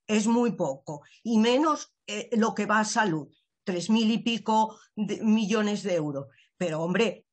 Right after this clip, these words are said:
si ya tenemos ahora una inversión nueva de más de mil millones, porque va a venir de diferentes presupuestos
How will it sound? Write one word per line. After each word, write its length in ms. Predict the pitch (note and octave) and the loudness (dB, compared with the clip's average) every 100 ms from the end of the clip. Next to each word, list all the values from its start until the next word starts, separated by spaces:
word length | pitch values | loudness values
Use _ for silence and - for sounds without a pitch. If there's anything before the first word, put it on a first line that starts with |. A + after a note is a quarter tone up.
| _ | _
si 360 | - - G3 E3+ | -6 -2 0 2
ya 240 | G#3 G#3+ | 2 2
tenemos 560 | A3+ A3 A3+ G#3+ G#3+ G#3+ | 0 0 0 0 -2 -2
ahora 520 | G#3+ B3 G#3+ D3 - _ | 2 2 2 -2 -6 _
una 260 | D4+ C4+ A#3+ | 0 2 2
inversión 720 | A3+ G#3+ G#3 - B3 A3 A3 | 0 -2 -4 -4 -2 0 2
nueva 480 | B3 B3 F3+ C3 - _ _ G#3 | 2 2 0 -4 -8 _ _ -4
de 200 | G3 G3+ | -2 2
más 300 | A#3+ A3+ F3 | 2 2 0
de 140 | F3+ | -2
mil 240 | G3 A#3 | -2 -2
millones, 800 | A3+ A3 F#3+ A#3+ A#3+ F#3+ C#3+ - _ _ - | -2 -2 2 2 2 0 -6 -12 _ _ -6
porque 320 | G#3 E3 F#3+ | -4 -4 -2
va 140 | F#3 | 2
a 20 | A3 | 2
venir 360 | A3+ A#3+ A#3+ | 2 0 0
de 140 | F3+ E3 | -2 -2
diferentes 720 | D3+ E3 E3+ G#3 G#3+ G3+ G3 | -4 -4 0 2 2 -2 -4
presupuestos 840 | G3 G3 G#3 F#3+ A3+ - - C#4+ | -8 -6 -4 -2 -2 -2 -2 -2